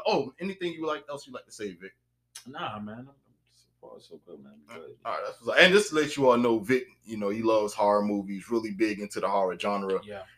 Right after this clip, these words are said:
Speaker 1: And I take it Possession is your favorite sub horror, horror
Speaker 2: It
Speaker 1: at all?
Speaker 2: used to be, it, it, zombies used to be that,
Speaker 1: Mm-hmm.
Speaker 2: and, and, um, now, now Possessions to me, and I think it's by, by way of personal experiences,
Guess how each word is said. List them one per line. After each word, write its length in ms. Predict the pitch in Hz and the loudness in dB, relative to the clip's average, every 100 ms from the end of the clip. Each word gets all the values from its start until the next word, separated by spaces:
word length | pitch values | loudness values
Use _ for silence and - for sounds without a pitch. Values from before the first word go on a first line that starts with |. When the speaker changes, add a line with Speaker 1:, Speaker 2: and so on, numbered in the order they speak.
| - | -2
Speaker 1:
And 140 | 110 | 4
I 80 | 123 | 6
take 200 | 147 147 | 6 4
it 100 | 135 | 2
Possession 440 | 113 98 131 127 117 | 0 4 4 4 0
is 120 | 110 | 0
your 100 | 110 | -2
favorite 300 | 113 113 101 | 0 -2 -2
sub 200 | - 113 | -4 0
horror, 320 | 123 120 117 - | 0 0 -2 -6
horror 400 | - 120 120 117 131 | -4 -4 -2 -8 -4
Speaker 2:
It 80 | 160 | 0
Speaker 1:
at 60 | - | 4
all? 100 | 220 | 4
Speaker 2:
used 180 | 214 - | 4 2
to 100 | 123 | 2
be, 460 | 135 127 120 127 - | 0 -2 -4 -6 -6
it, 60 | 123 113 | -10 -10
it, 60 | |
zombies 500 | 104 135 156 139 120 | -2 0 0 0 -2
used 240 | 123 127 - | -2 -4 -8
to 60 | 120 | -6
be 200 | 127 123 | 0 4
that, 340 | 127 123 - - | 4 2 -4 -16
Speaker 1:
Mm-hmm. 180 | 247 107 104 110 | -12 -12 -12 -14
Speaker 2:
and, 80 | 107 104 | -14 -12
and, 180 | 101 | -10
um, 360 | 101 101 101 95 92 _ _ _ _ _ _ _ _ _ - | -8 -6 -8 -14 -20 _ _ _ _ _ _ _ _ _ -12
now, 480 | 107 113 117 110 - 104 | -6 -4 -2 -4 -6 -12
now 220 | 110 110 | -8 -8
Possessions 680 | 117 104 107 107 - 107 - 104 | -8 -10 -8 -8 -8 -10 -12 -10
to 60 | |
me, 300 | 107 110 104 | -6 -6 -8
and 120 | 110 113 | -8 -10
I 60 | |
think 220 | - 117 104 | -8 -8 -8
it's 80 | - _ 101 | -16 _ -12
by, 200 | 110 104 101 | -6 -6 -4
by 200 | 107 101 | -4 -4
way 220 | 101 101 | -4 -4
of 80 | 95 - _ | -6 -12 _
personal 440 | - 107 - 101 95 | -6 -6 -6 -10 -12
experiences, 800 | - - 104 98 95 - - | -16 -10 -8 -8 -10 -16 -18